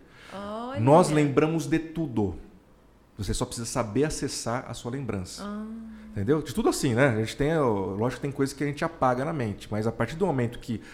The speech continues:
Speaker 2: você tem uma conexão de neurônios, aquela conexão se cristaliza, forma uma capinha de proteína, aquilo não solta mais. Isso
Speaker 1: Ah.
Speaker 2: chama conectoma. Isso forma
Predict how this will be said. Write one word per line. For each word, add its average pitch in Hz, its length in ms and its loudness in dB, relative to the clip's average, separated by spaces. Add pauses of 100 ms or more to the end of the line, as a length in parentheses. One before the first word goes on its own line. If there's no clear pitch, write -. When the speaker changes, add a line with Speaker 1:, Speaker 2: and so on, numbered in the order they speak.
(120)
Speaker 2:
você 113 200 -2
tem 131 160 2
uma 123 120 0
conexão 151 560 -2
de 196 120 2
neurônios, 123 560 2
aquela 131 260 0
conexão 147 500 -2 (220)
se - 180 -6
cristaliza, 139 960 -2
forma 127 220 -2
uma 131 40 0
capinha 160 440 -2
de - 80 -2
proteína, 127 580 -2 (260)
aquilo 131 320 -6
não 143 120 -2
solta 131 360 -4
mais. 107 340 -2
Isso 220 220 -6
Speaker 1:
Ah. - 40 -6
Speaker 2:
chama - 160 0
conectoma. 139 720 -2 (580)
Isso 120 220 0
forma 143 680 0